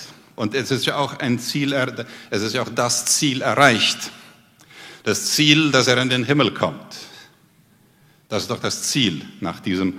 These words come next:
halben Evangelium. Und wenn das so ist,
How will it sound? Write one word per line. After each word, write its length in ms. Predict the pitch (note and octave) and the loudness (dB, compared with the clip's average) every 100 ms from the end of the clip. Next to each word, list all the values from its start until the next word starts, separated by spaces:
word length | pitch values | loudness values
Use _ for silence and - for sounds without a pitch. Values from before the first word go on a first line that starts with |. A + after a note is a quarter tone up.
| - - | -8 -2
halben 320 | A#2+ A#2+ A#2 | 0 0 -2
Evangelium. 840 | A#2 A#2 A2 F#2+ G#2 D2+ C2+ C#2 - - _ - - - - - | -2 -4 -4 -4 -4 -4 -8 -12 -16 -20 _ -20 -20 -20 -10 -2
Und 80 | |
wenn 160 | A2+ G#2+ | 0 4
das 260 | C3+ C#3+ - | 4 4 2
so 140 | D3+ | 2
ist, 460 | C3 D3+ - - | 2 0 -4 -10